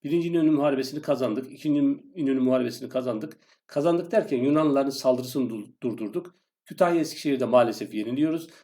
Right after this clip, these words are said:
Sakarya Savaşı'nı kazanıyoruz. Büyük taarruzda da Yunanlıları ne yapıyoruz? Topraklarımızdan atıyoruz. Onuncu ve son sorumuz. Türkiye Büyük Millet Meclisi ordusunun Kütahya Eskişehir Muharebesi'nde başarısız olması ve düşman ordusunun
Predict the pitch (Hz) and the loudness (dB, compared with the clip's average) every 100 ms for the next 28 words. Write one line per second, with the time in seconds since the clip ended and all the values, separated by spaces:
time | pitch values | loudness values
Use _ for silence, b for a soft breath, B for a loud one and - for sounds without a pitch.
0 | _ - - 165 160 151 135 120 113 - | _ -12 -4 -2 -2 -2 -4 -4 -10 -8
1 | 120 147 160 170 143 139 170 - 117 113 | -4 0 2 0 -4 -8 -6 0 2 2
2 | 113 113 156 147 131 107 104 123 139 123 | -2 -2 0 0 0 -2 -2 -2 -2 -2
3 | - 127 170 - _ _ - 135 127 127 | -2 -6 -8 -10 _ _ -10 -4 -4 -2
4 | 113 113 127 170 202 - 139 - 113 95 | -2 -2 2 2 0 -8 -10 -6 -6 -6
5 | - _ _ _ _ _ _ _ 180 190 | -10 _ _ _ _ _ _ _ 0 2
6 | 214 208 190 180 175 - 120 113 185 - | 2 2 2 2 0 0 -4 0 -2 -4
7 | - _ _ _ _ _ _ _ _ _ | -18 _ _ _ _ _ _ _ _ _
8 | _ _ - 214 220 202 196 208 202 196 | _ _ -8 -4 -2 -2 -4 -2 -2 2
9 | 170 156 151 170 147 - - 135 127 - | 2 0 -2 0 0 -2 -2 -2 -2 -2
10 | 170 170 143 - - 151 127 127 123 123 | -2 0 -2 -4 -2 0 4 2 2 -4
11 | 139 123 123 123 143 151 143 120 127 - | -4 -2 -2 -2 -6 -4 -2 -2 -2 -4
12 | 127 120 - 160 135 123 117 - 135 101 | -8 -8 -2 -2 0 -4 -8 -6 -4 -4
13 | - | -8